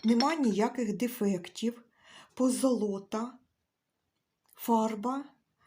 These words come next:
все збережене. Цей чайничок також новенький,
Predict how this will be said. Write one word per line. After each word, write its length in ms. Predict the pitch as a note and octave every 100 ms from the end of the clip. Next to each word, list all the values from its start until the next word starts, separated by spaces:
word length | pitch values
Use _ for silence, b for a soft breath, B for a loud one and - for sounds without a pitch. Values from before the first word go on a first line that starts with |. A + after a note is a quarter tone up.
| _ -
все 440 | G3 - D4 D#4
збережене. 1080 | A3+ G#3+ A#3+ F#3+ F#3 E3+ G3+ G#3+ B3 C#4 - _ _ _ _ _ _ _ _ _ _ - - - _ _ _ _ _ _ _ _ b b b b
Цей 260 | - C4+ B3+
чайничок 680 | B3+ B3 A3+ G#3+ G#3+ G#3+ -
також 640 | G#3+ G3+ - F#3+ A#3 -
новенький, 880 | C4+ C4+ C#4 C#4 C#4 C4+ C#4 C4+ -